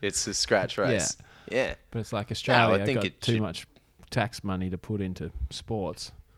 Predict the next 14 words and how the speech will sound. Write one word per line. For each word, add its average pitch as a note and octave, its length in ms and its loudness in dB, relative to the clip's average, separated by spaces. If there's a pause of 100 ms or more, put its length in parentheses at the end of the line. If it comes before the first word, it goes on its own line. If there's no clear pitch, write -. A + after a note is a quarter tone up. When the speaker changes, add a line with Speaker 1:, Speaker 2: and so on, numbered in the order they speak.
(260)
Speaker 2:
You're A#2 140 0
at - 60 -2
the G#2 60 -4
back G2 180 -2
of G2+ 80 -2
the F2+ 60 0
line, G#2 320 -2
son. - 300 -10 (1200)
Speaker 1:
Yeah, F2+ 260 2
well, D3 200 6
I E3 80 8
think G#3 260 -2
that A#2 240 2
the, F2 520 2